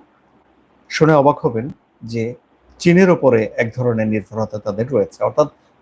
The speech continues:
চীন থেকে তারা এইসব বিষয়গুলো কেনে। এবং এই যে সামরিক প্রযুক্তিগুলো তৈরি করার জন্যে রেয়ার আর্থ মিনারেলস দরকার হয়, খনিজের দরকার হয়, এবং বিশ্বের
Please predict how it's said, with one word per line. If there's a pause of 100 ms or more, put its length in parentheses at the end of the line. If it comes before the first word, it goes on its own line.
চীন
থেকে
তারা
এইসব
বিষয়গুলো
কেনে। (800)
এবং
এই
যে
সামরিক (1040)
প্রযুক্তিগুলো
তৈরি
করার
জন্যে (480)
রেয়ার
আর্থ (160)
মিনারেলস (140)
দরকার
হয়, (420)
খনিজের
দরকার
হয়, (440)
এবং
বিশ্বের